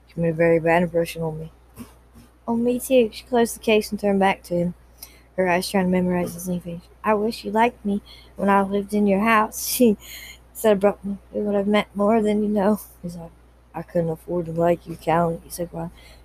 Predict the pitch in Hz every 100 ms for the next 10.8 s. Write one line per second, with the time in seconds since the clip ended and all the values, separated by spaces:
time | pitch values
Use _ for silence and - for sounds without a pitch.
0 | - 170 180 170 165 170 165 160 - 175
1 | 170 - - - - - 160 170 180 175
2 | 170 170 - 185 170 160 160 156 156 151
3 | - - 156 175 180 - 165 190 190 170
4 | 160 156 156 - - 156 175 175 160 151
5 | - - _ 151 - 185 165 180 175 165
6 | 185 185 165 160 165 160 160 156 - 165
7 | 170 - - - - _ - - - 285
8 | 294 254 277 262 - 262 349 349 415 403
9 | - 311 285 220 - 208 202 - - -
10 | _ _ - _ 160 156 156